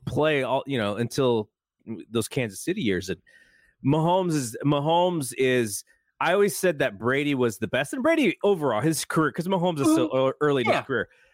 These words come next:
Speaker 1: I always thought Brady was, like, the second coming of Joe. Pat Mahomes adds a different layer because of his ability to not make negative plays. And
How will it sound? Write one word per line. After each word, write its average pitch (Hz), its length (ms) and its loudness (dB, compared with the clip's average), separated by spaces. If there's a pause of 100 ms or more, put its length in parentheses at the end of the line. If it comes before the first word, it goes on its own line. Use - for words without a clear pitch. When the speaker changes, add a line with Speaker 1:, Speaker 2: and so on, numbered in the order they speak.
(180)
Speaker 1:
I 175 120 2
always 226 200 2
thought 165 280 0
Brady 156 280 2
was, 131 220 0
like, 120 160 0
the 120 60 -10
second 139 380 -4
coming 127 340 -2
of 98 100 -2
Joe. 104 400 0 (440)
Pat 214 200 -2
Mahomes 143 800 -2 (120)
adds 135 380 -4
a 113 80 -4
different 113 380 -4
layer 110 420 0
because 143 580 -2
of 131 120 -2
his 113 500 0
ability 120 720 0 (540)
to 160 160 2
not 160 300 0 (200)
make 151 340 -2
negative 143 400 -4
plays. 156 500 0 (440)
And 139 300 -2